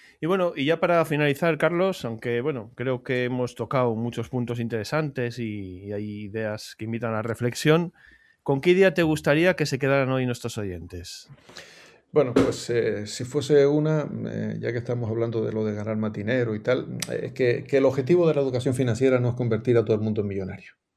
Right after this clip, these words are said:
Speaker 2: ¿Mm? Y
Speaker 1: Ujú.
Speaker 2: si, si tú te acercas a la educación financiera para ser millonario, no, no, no. <laughs> Es para tener, eh, para estar, tener tranquilidad, para, para estar, para estar más feliz, ¿no? Eh, eh, es conseguir que, que el dinero deje de ser una preocupación permanente.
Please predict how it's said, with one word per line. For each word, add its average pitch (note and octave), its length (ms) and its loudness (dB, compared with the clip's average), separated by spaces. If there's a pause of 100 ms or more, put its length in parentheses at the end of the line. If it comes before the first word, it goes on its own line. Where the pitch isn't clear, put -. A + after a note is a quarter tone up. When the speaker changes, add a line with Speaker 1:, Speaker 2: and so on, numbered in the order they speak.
(140)
Speaker 2:
¿Mm? A#2+ 80 -14 (960)
Y B2+ 120 0
Speaker 1:
Ujú. A2+ 80 2
Speaker 2:
si, B2+ 500 2
si - 200 -4
tú D#3+ 160 0
te F#3 80 4
acercas C3+ 320 0
a A#2+ 40 -2
la B2+ 60 4
educación A#2 300 -2
financiera G#2 400 -4
para G2+ 140 -2
ser A#2 140 0
millonario, A#2 400 0
no, G2 140 -6
no, F#2 120 -12
no. - 200 -18
<laughs> - 640 -12
Es B2+ 120 -2
para B2 200 4
tener, A#2 320 0 (300)
eh, A2 420 -4 (220)
para G2+ 120 -2
estar, - 240 -4
tener A2 220 -2
tranquilidad, G#2 760 -2
para, G2+ 540 -8 (300)
para G#2 160 -6
estar, A2 400 -2
para A2 140 0
estar A2 180 -6
más A2 140 -6
feliz, G2 260 -8
¿no? - 200 -12 (360)
Eh, - 400 -4
eh, C3 380 0
es - 100 -2
conseguir D3+ 520 2
que, B2+ 240 0
que B2+ 120 0
el A#2+ 80 4
dinero C3 340 4
deje C#3+ 320 4
de C#3 160 4
ser D3 240 2
una C#3 300 0
preocupación B2 800 2
permanente. A#2 640 0